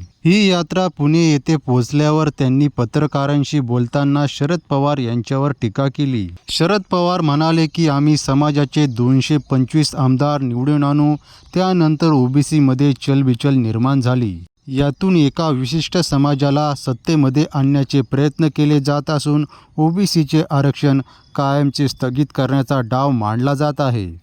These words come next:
शरद पवार यांनी "समाज" हा शब्द वापरल्याने वातावरण जास्त चिघळले आहे,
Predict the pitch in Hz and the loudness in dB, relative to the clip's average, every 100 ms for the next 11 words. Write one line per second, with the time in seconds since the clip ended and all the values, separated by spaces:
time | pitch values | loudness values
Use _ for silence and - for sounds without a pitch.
0 | - - 147 190 185 151 151 160 147 147 | -10 -2 0 0 -2 -2 0 0 0 2
1 | 156 147 143 139 160 143 135 143 135 120 | 2 0 0 0 0 0 -2 -2 -4 -2
2 | 151 135 104 110 147 143 143 147 147 117 | 0 0 0 -2 -2 0 0 0 0 -2
3 | 110 117 151 151 147 151 120 120 117 - | -4 -4 -2 -2 0 0 0 -2 -2 -2
4 | 147 - 117 135 147 151 139 139 139 | -2 0 0 2 2 0 0 -2 -4